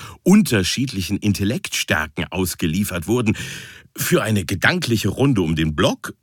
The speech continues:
sollte es bei jedem reichen. Man muss ja nicht immer nur laut hubend und untertourig durch die spirituelle Fußgängerzone kacheln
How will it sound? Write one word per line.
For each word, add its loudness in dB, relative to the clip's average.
sollte -2
es -6
bei -2
jedem -4
reichen. -10
Man 4
muss 4
ja 4
nicht 2
immer 6
nur 6
laut 4
hubend 4
und 2
untertourig 2
durch 2
die 2
spirituelle 2
Fußgängerzone 0
kacheln 2